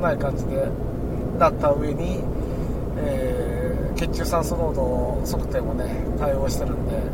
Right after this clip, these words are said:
絶対ね、えー、シックスがいいですね。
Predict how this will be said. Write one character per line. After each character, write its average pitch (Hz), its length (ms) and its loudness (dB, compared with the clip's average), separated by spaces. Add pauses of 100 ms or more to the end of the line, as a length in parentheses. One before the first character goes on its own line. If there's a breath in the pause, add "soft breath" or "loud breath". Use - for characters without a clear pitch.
(600)
絶 - 180 0
対 165 160 4
ね、 165 240 0 (340)
え - 120 0
ー、 - 40 0
シ - 160 0
ッ - 80 -2
ク - 100 -2
ス - 140 -2
が - 80 -2
い - 40 0
い - 20 -2 (420)
で - 60 -2
す - 80 -2
ね。 - 60 -4